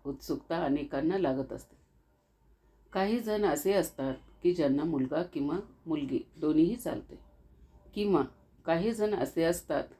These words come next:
की त्यांना फक्त मुलगा हवा असतो. परंतु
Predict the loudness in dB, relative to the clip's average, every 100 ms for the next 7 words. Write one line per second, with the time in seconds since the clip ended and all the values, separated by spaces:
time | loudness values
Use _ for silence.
0 | -20 -20 -20 -12 -8 -4 -2 2 0 -2
1 | -8 -6 0 0 2 0 0 -2 -4 -8
2 | -16 -20 _ _ -10 -2 0 0 0 -4